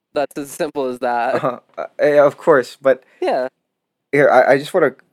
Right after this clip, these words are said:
Speaker 2: um, a lot of the time, people, like, uh, and I agree with them, they, like, say that, "Oh, Tron," like, a, one of the big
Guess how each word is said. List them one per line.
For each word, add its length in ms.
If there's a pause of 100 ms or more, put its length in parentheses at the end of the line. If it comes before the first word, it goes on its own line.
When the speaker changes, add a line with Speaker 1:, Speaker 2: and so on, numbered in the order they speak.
(520)
Speaker 2:
um, 280
a 40
lot 220
of 100
the 60
time, 480 (800)
people, 540 (320)
like, 400
uh, 300 (760)
and 100
I 60
agree 280
with 140
them, 300 (480)
they, 120
like, 280 (760)
say 280
that, 320 (360)
"Oh, 340 (840)
Tron," 480
like, 140
a, 40
one 220
of 80
the 80
big 320